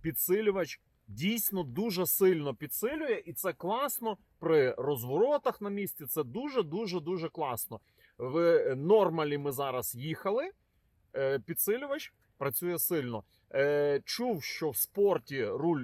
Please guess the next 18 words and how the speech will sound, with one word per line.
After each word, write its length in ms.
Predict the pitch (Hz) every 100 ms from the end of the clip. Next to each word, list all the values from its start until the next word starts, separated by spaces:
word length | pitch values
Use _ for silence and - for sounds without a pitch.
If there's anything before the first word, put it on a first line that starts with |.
| -
робиться 600 | 127 143 127 127 - 113
більш 540 | 101 160 151 117 - _ _ -
затиснутим, 1160 | 92 - 139 - 165 143 - 185 202 285 320 - _
але 240 | - 151 160
ми 180 | 185 240
спорт 380 | - 185 170
ще 220 | - 165 143
не 160 | 143
вмикали, 600 | 143 139 - 208 254 269 - _ _
ми 160 | 131 147
ще 240 | - 151
не 200 | 135 156
пробували. 640 | - 151 127 117 110 107 - _ _ _
Це 240 | - 175 160
теж 380 | 196 240 220
дуже 340 | 127 190 151 147
класно 560 | 160 190 262 - 254 - _ _ _
тим 280 | 180 170